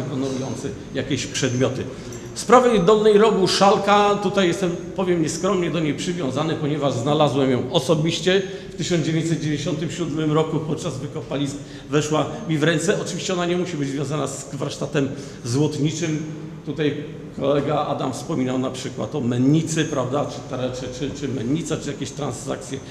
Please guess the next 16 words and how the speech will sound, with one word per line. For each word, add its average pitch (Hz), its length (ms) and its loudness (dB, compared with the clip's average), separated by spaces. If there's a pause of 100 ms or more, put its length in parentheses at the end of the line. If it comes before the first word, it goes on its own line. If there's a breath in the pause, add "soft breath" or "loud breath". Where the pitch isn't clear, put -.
(120 loud breath)
handlowe. 120 420 4 (300)
Proszę 147 140 -4
Państwa, 202 200 -2
to 233 120 2
jest - 220 2
ciekawa 196 280 0
zaba-, 170 220 -2 (180)
zagadka - 380 -2
nierozwiązana, 156 680 0
czyli 147 220 -4
trzy, - 340 0
y, 170 960 -2
szczypczyki 185 840 -4 (600)
z 143 140 0
ogniwkiem 175 760 0
przesuwane. 127 680 0